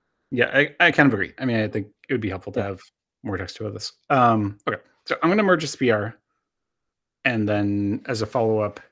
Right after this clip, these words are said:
Speaker 1: if someone wants to file an issue about, like, writing more text, or if someone just wants to write a P R that, like, describes, like, better how we expect these to be used, um, that would always be welcome. At some point, we will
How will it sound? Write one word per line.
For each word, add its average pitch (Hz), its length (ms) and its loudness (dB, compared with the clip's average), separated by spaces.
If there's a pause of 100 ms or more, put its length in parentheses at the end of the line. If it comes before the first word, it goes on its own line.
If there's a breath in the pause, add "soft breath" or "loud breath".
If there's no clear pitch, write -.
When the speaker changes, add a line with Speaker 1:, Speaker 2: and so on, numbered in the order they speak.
(880)
Speaker 1:
if - 180 -10
someone 120 280 -2
wants 110 160 -2
to 110 80 -8
file 107 180 -4
an - 80 -10
issue 113 320 0
about, 107 240 -2
like, 98 220 -6
writing 104 240 -2
more 98 120 -4
text, 175 360 0
or 127 100 0
if 104 80 -4
someone 110 300 -2
just - 260 -10
wants 104 280 -4
to 98 340 -4
write 98 200 -4
a 95 40 -8
P 110 160 -6
R 101 240 -4
that, 101 180 -8
like, 90 260 -6
describes, 95 540 -6
like, 92 240 -6 (520)
better 104 360 -2
how 98 220 -4
we 98 160 -2
expect 90 320 -8
these 101 180 -6
to - 80 -12
be 98 80 -4
used, 98 440 -4 (340)
um, 95 580 -6 (460)
that 107 80 -2
would 101 180 -4
always 107 300 0
be 110 100 0
welcome. 107 400 -2 (560)
At 143 120 0
some 151 160 8
point, 135 420 2
we 117 100 4
will 107 540 4